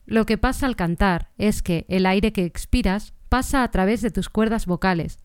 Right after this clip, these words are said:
que están en tu garganta, y resisten ese aire que les estás enviando desde tus pulmones.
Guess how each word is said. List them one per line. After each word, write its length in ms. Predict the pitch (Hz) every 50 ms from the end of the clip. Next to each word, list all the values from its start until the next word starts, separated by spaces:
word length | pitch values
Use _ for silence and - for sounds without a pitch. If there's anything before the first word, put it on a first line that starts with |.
| _ - -
que 80 | - 190
están 260 | 175 - - 170 175
en 100 | 185 185
tu 120 | - 196
garganta, 560 | 156 151 151 156 190 202 208 180 147 151 - - _ _ _
y 140 | - 240 226
resisten 680 | 202 208 196 - - 254 233 - - 185 196 220 214 -
ese 320 | - 233 233 - 269 240 214
aire 260 | 208 208 214 254 247
que 120 | - 202
les 200 | 185 170 160 -
estás 400 | 175 156 - - 202 226 226 -
enviando 680 | 220 175 175 170 175 170 170 170 170 170 185 214 240 - _ -
desde 340 | 214 190 226 220 - 196 170
tus 220 | - 185 151 -
pulmones. 600 | - 175 165 165 175 175 160 147 147 165 - -